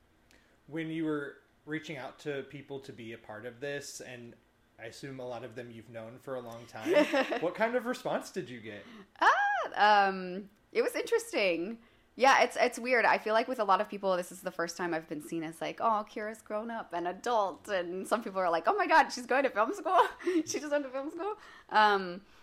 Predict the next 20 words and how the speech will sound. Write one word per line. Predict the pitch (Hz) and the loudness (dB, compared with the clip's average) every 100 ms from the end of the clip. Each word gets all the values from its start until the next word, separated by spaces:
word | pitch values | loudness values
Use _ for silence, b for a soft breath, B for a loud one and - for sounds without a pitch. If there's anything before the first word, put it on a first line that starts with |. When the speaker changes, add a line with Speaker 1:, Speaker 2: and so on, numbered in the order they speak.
| b _ | b _
Speaker 2:
it | 240 | 2
was | 269 285 | 2 2
interesting. | 262 285 - - 247 | -2 -2 -6 -6 -4
You | 220 | 0
know, | 220 | 0
Lin | 208 208 247 | 0 -2 -4
Shaye, | 262 - 208 214 196 175 - - | -2 0 2 2 2 0 -2 -2
um, | 175 165 160 156 | 0 0 -2 -4
my | 170 185 | -2 2
dad | 190 196 | 2 2
did | 214 | -2
There's | 185 185 | -4 -6
Something | - 185 180 | -8 -8 -4
About | 175 - | -4 -4
Mary, | 147 143 160 214 302 B B B | -6 -6 -6 -6 -8 B B B
and | 185 | -2
that's | 175 | -2
how | 190 | -2
they | 165 156 | -2 -2
met. | 160 180 240 - | -2 -2 -4 -6